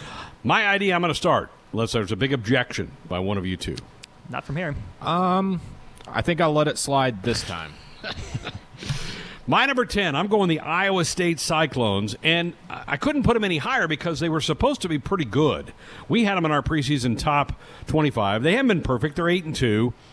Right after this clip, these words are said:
Speaker 1: They lost to Louisiana, but still, there they are, first time ever in school history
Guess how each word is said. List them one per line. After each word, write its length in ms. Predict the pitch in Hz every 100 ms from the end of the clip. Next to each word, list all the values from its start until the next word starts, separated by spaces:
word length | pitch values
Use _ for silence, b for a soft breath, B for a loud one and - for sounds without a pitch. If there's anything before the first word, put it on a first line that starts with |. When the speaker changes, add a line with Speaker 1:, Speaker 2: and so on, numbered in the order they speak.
| B
Speaker 1:
They 80 | -
lost 240 | 180 214 180
to 60 |
Louisiana, 680 | 170 165 143 151 147 101 71 -
but 340 | 98 123 131 - B B
still, 480 | - - 233 143 143
there 180 | 131 147
they 120 | 180
are, 200 | 160 151
first 220 | - 170 -
time 260 | 160 147 -
ever 280 | 175 185 175
in 60 |
school 240 | 135 156 135
history 480 | 143 - 143 131